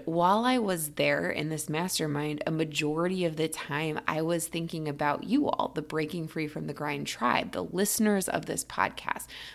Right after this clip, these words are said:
my clients in my one-on-one coaching program.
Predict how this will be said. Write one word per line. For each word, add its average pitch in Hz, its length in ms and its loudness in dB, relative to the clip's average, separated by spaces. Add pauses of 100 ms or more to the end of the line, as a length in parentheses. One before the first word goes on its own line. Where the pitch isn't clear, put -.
my 160 120 6
clients 185 680 2
in 160 180 -2
my 151 160 0
one-on-one 151 540 -2
coaching - 400 -6
program. - 420 -6